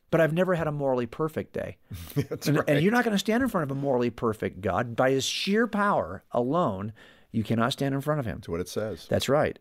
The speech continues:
Speaker 1: And that makes sense, right? Because we're like oil and water. So I knew at some point that that's who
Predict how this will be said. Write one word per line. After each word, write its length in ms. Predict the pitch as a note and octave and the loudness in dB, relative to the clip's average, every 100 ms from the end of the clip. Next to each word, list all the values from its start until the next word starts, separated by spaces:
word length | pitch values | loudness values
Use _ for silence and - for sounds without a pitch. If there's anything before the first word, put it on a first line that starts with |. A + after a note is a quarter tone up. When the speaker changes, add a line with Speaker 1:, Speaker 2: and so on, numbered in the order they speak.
| _ | _
Speaker 1:
And 60 | D#3 | 0
that 60 | |
makes 180 | G3+ A#3 | 0 0
sense, 440 | - C#4+ C4 G2 - | 0 2 0 -2 0
right? 240 | B2+ G3+ | 0 0
Because 420 | C#3+ C#3 C3 C3 - - - - | -2 0 0 0 -12 -20 -20 -4
we're 140 | D3 D3+ | 2 2
like 220 | C#3+ - - | 2 -2 0
oil 220 | C3+ C#3+ | 2 2
and 80 | D#3 | 0
water. 380 | B3 A#3+ E2 - _ - _ - _ | 0 -2 -6 -14 _ -20 _ -20 _
So 260 | - D#3 C3 | 2 4 4
I 140 | C#3+ | 4
knew 240 | C#3 A#3+ F3 | 4 2 2
at 100 | - | 0
some 240 | F3+ G#3+ | -2 -2
point 240 | D#3+ A2 | -4 -6
that 100 | G2+ | -6
that's 240 | G#2 D3+ - | -4 -4 -4
who 400 | - D3+ C#3 | -6 -2 -2